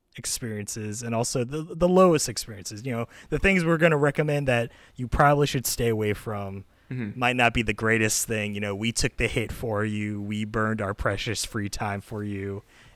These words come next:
Speaker 1: And there's
Speaker 2: Mm-hmm.
Speaker 1: probably something else better out there for you to, uh, use your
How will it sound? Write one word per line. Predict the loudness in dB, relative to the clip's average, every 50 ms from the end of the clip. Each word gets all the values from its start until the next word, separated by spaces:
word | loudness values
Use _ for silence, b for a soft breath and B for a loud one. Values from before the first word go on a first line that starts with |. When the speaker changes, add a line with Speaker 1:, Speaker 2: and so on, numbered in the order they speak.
| _ -2
Speaker 1:
And | 0 2 4 4 2 2 0
there's | -2 -2
Speaker 2:
Mm-hmm. | 2 4
Speaker 1:
probably | 4 4 4 4 2 0
something | 0 0 -2 -2 -2 -2 -2
else | 0 -2 -2 -2 -2 -4 -6 -6
better | -6 -4 -2 -2 0 0 0
out | 0 -2 -2 -4
there | -4 -4 -2 -4 -4
for | -6 -6 -6
you | -6 -6 -6
to, | -6 -6 -6 -6 -8 -8 -10 _ _ _ _ _ _ _ _ -16 -14
uh, | -12 -8
use | -6 -2 0 0 0 0 0
your | 0 0 0 0 -2 -4